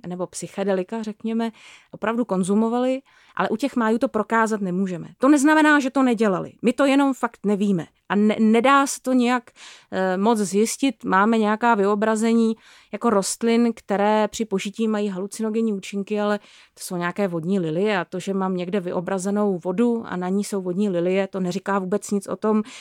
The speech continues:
jestli ty vodní lilie někdo jedl a co potom viděl, jo. Takže prostě tohle je věc, která hodně ovlivnila vlastně tu generaci,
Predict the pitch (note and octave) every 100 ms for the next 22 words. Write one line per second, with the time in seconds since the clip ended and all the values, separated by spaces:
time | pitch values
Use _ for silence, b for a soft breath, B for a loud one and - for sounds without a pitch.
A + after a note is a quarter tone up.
0 | B F#3 - - A3 G3+ F#3 F#3 G#3 F#3+
1 | F#3 G3 F#3+ F#3+ G3+ F3+ F#3+ - - F3+
2 | F3+ F#3+ E3 D3+ D#3 D3+ D3 - B B
3 | B B - E3+ G3+ - F#3+ - A3 A3
4 | - - G3+ F#3 F#3+ G3+ F#3 - G3 G3+
5 | D#3 A3 A#3 C4+ B3 G#3+ G#3+ E3 D#3+ D#3+
6 | - F3 F3+ G3+ G3+ A3 F#3+ F#3 G3 A3
7 | - A3+ A3